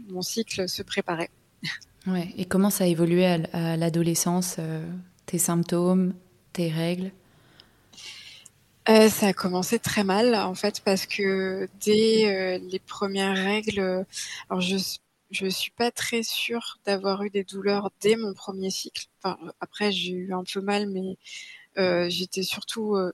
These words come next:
Speaker 1: choquée d'avoir mes règles aussi jeunes, parce que je me considérais encore comme une enfant.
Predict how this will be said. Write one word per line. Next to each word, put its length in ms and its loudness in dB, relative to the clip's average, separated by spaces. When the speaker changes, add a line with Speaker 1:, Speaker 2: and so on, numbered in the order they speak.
Speaker 1:
choquée 420 -2
d'avoir 260 2
mes 140 0
règles 240 -2
aussi 280 -2
jeunes, 360 -2
parce 140 -10
que 80 -10
je 80 -8
me 80 -10
considérais 500 -6
encore 300 -6
comme 220 -6
une 120 -4
enfant. 360 -6